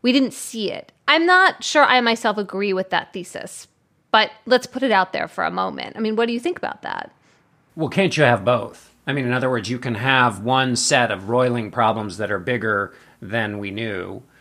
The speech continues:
Speaker 2: and then you can have the death of, of agreement and norms. Um, and they're connected, but,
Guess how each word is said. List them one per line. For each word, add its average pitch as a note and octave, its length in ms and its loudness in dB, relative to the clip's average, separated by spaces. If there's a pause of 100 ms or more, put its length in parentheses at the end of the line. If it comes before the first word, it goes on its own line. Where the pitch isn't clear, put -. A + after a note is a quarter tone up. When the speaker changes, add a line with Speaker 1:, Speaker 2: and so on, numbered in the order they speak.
(160)
Speaker 2:
and A#2+ 200 -2
then B2 140 0
you A#2 100 -2
can A2 180 -6
have G#2+ 340 -4
the G#2+ 40 -8
death G2+ 360 -2
of, F2+ 340 -12 (100)
of G#2 120 -6
agreement G#2+ 500 -6
and F#2+ 180 -4
norms. F#2+ 720 -8 (260)
Um, G#2+ 560 -2
and F3+ 140 -2
they're D#3+ 140 0
connected, C3+ 720 -4
but, G#2+ 340 -2